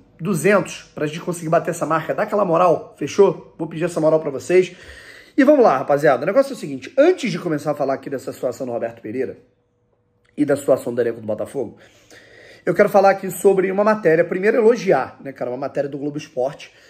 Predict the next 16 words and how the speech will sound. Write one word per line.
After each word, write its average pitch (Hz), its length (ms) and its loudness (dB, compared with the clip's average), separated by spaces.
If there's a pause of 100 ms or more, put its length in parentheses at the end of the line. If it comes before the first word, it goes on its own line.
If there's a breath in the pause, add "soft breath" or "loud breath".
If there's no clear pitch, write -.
(200 soft breath)
feita 165 240 -6
pelo 165 180 -10
Giba, 180 720 0
né? 131 160 -4
O 127 80 -4
Giba 151 240 -2
Pérez, 143 260 0
que - 100 -10
é 156 40 -6
um 151 60 -6
dos 135 120 -10
melhores, 151 720 -2
na 113 120 -12
minha 123 100 -10
opinião, 123 520 -10
setoristas, 131 800 -8